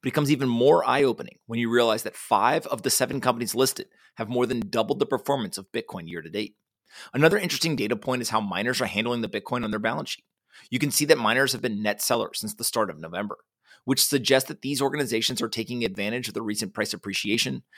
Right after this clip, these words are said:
and selling into the strength to drive further cash reserves.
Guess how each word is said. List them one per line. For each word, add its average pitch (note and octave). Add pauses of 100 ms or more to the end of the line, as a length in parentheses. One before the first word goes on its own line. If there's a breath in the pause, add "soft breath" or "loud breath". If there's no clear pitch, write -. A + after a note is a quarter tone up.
(140 loud breath)
and B2
selling D3
into D3
the D3
strength - (100)
to G#2
drive G#2
further E2+
cash -
reserves. -